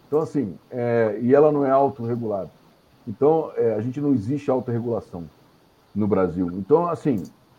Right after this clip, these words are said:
esse órgão, se é o Ministério da Tecnologia, Educação, se é o Ministério do, da onde for que criarem isso daí, é, se a abordagem for construtiva e ouvindo os lados da sociedade,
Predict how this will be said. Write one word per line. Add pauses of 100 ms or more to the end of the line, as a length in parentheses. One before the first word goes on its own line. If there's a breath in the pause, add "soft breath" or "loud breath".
(200)
esse
órgão,
se
é
o
Ministério
da
Tecnologia,
Educação,
se
é
o
Ministério
do, (880)
da
onde
for
que
criarem
isso
daí, (560)
é,
se
a
abordagem
for
construtiva
e
ouvindo
os
lados
da
sociedade,